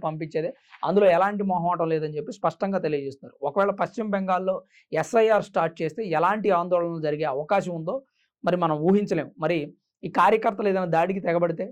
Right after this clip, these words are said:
లేదంటే గవర్నమెంట్ మీద వ్యతిరేకత తీసుకురావడం, నిరసనలు, ఏదైనా ఆందోళనలు చేస్తే అప్పుడు పరిస్థితి ఎలా ఉండబోతోంది, ఎలాంటి పరిస్థితులు చోటు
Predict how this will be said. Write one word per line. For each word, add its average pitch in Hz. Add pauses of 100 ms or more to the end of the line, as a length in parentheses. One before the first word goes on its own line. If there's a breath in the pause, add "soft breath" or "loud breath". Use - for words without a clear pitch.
(180)
లేదంటే 175
గవర్నమెంట్ 185
మీద 180
వ్యతిరేకత 170
తీసుకురావడం, 165
నిరసనలు, 165 (340)
ఏదైనా 175 (120)
ఆందోళనలు 185
చేస్తే 165 (360)
అప్పుడు 165
పరిస్థితి 175 (100)
ఎలా 170 (100)
ఉండబోతోంది, 160 (140)
ఎలాంటి 175 (500 soft breath)
పరిస్థితులు 175 (100)
చోటు 208